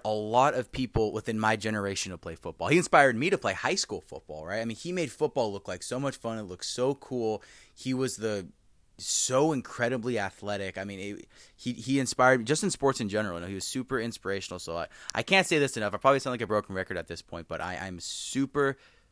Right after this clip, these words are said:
super excited to have U S C back. And I'm really curious to see if they're gonna use him to, to recruit, to market, if he's gonna have any sort of role or be any, in any way officially affiliated with the school. So it's gonna be really interesting. I'm super excited to see where this goes.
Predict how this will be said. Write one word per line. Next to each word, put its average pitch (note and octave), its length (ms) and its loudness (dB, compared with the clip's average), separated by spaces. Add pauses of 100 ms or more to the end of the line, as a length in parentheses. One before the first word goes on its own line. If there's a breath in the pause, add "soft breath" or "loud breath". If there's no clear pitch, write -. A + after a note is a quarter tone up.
(220 soft breath)
super C3 500 -2
excited G#2 440 -4
to F#2 60 -8
have F#2+ 200 -8
U F#2+ 160 -6
S F#2 100 -8
C F#2+ 140 -10
back. F2+ 240 -6
And G2 80 -6
I'm G2 100 -8
really C#3+ 240 2
curious B2 680 0
to G#2+ 100 -8
see G2+ 320 -6
if A2 160 -8
they're A#2 100 -4
gonna A2+ 160 -4
use G#2 260 -6
him G#2 220 -8 (540 soft breath)
to, A2 340 -4
to A2 140 -8
recruit, C#3+ 480 -4
to - 100 -8
market, A#2+ 360 0
if G2+ 40 -14
he's G2+ 120 -8
gonna G#2 120 -4
have G2+ 220 -6
any A2 180 -6
sort A2+ 240 -4
of F2 180 -8
role G2 380 0 (320 soft breath)
or F#2 280 -6
be G2 460 -6
any, A2+ 180 -6
in A2+ 180 -8
any A#2 380 -4 (140)
way G#2+ 300 -2
officially G#2+ 500 -4
affiliated G2+ 640 -4
with F2+ 140 -10
the F2 80 -16
school. E2+ 320 -10
So - 100 -10
it's F2+ 140 -10
gonna A#2+ 140 -4
be A2 120 -2
really B2 220 2
interesting. A2 480 -8
I'm F#2 100 -8
super C3+ 300 -4
excited G#2 320 -2
to F#2 80 -8
see - 160 -8
where F2+ 100 -8
this E2 140 -8
goes. G2+ 380 -4